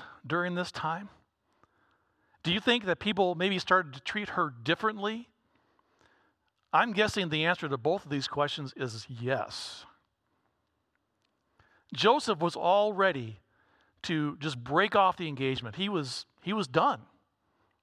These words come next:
This was too much for him. And he would have had every right to do so. But then that angel came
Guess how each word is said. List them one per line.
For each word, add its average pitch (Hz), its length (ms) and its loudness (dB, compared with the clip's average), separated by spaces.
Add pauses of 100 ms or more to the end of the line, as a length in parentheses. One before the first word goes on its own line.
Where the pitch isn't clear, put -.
This 208 200 -2
was 202 120 -4
too 247 240 -2
much 220 340 2
for 147 180 -2
him. 120 300 -10 (1400)
And 156 160 4
he 269 240 2
would 277 160 0
have 220 100 0
had 160 340 2
every 240 580 0
right 170 720 -4 (420)
to 135 100 -12
do 139 240 -4
so. - 340 -12 (1900)
But 123 140 -4
then 185 200 2
that 151 220 2
angel 175 340 -4
came 120 420 -10